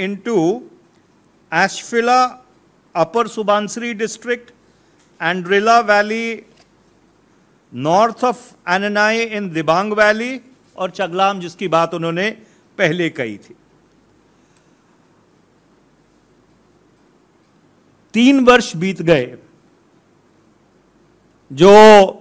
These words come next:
एलएसी के ऊपर तनाव है नियंत्रण रेखा के ऊपर, वो उसी तरह से बरकरार है। और समय आ गया है कि सरकार से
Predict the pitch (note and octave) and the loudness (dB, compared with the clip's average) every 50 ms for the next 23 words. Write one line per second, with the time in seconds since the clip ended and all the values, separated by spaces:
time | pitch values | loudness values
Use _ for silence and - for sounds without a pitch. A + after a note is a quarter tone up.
0 | - - _ _ _ - F3+ F3 G3 G#3 A3 G#3+ A3 A#3+ A#3+ G#3+ - A3+ A3 G#3 | -20 -20 _ _ _ 0 2 6 6 6 6 6 4 0 0 0 2 4 6 6
1 | G#3 G3+ A3 G#3+ G3+ G#3+ F#3+ E3 D#3+ E3+ F3 G3 G#3 G#3+ D#3+ E3 E3 B2 A2+ - | 6 6 4 2 2 2 2 2 6 6 8 8 8 8 6 4 2 0 -2 -4
2 | - - - _ _ - - _ _ _ _ _ _ _ _ - - _ _ _ | -10 -18 -20 _ _ -20 -20 _ _ _ _ _ _ _ _ -20 -20 _ _ _
3 | _ _ _ _ _ _ _ _ _ _ _ _ _ _ _ _ _ _ _ _ | _ _ _ _ _ _ _ _ _ _ _ _ _ _ _ _ _ _ _ _
4 | _ _ _ _ _ _ _ _ _ _ _ _ _ _ _ _ _ _ _ _ | _ _ _ _ _ _ _ _ _ _ _ _ _ _ _ _ _ _ _ _
5 | _ _ _ _ _ _ _ _ _ _ - _ _ _ _ _ _ C3+ D3+ E3 | _ _ _ _ _ _ _ _ _ _ -20 _ _ _ _ _ _ -6 -4 -2
6 | E3+ E3+ - G3 G3+ G3 F3+ F3 F3 E3 F3 - F#3+ F#3 - G3+ F3+ E3 D#3 D3+ | -2 -2 -2 -2 -2 2 4 4 2 4 6 6 6 6 6 6 6 6 6 4
7 | D#3 - F3 D3+ C#3 - - - - - _ _ _ _ _ _ _ _ _ - | 6 6 6 6 4 2 -4 -16 -20 -20 _ _ _ _ _ _ _ _ _ -8
8 | A3+ A#3 A3 F#3 E3 - A3+ G3 - E3+ D3+ D3+ D3 - A3+ G3+ E3+ D3 A#2 - | -4 -2 0 0 0 -2 -6 -4 -2 0 0 0 -2 -4 -6 -6 -4 -6 -6 -6
9 | - G#2+ F#2+ D#2 D#2+ - - _ _ _ _ _ _ _ _ _ _ _ _ _ | -10 -12 -12 -14 -18 -20 -20 _ _ _ _ _ _ _ _ _ _ _ _ _
10 | _ _ _ _ _ _ _ _ _ _ _ _ _ _ _ _ _ _ - G3 | _ _ _ _ _ _ _ _ _ _ _ _ _ _ _ _ _ _ 4 6
11 | A3 A#3 - - G3 G3+ A3 C4 C#4 C4 B3 A3 G#3+ G#3+ G#3 A#3 A#3 A#3+ A#3 A#3 | 6 6 6 6 6 6 8 8 8 10 10 8 8 8 8 8 10 10 10 10
12 | G3+ G3+ A#3+ B3 A#3 B3 B3 A3+ - - F#3+ F#3 F#3 - F#3+ F#3+ G3 G#3 G#3 G3 | 10 10 8 6 6 2 -2 -2 2 2 2 2 2 4 4 6 6 6 4 2
13 | - - A3+ A3 G#3+ F#3+ F3+ F#3+ | 0 2 4 6 6 6 6 4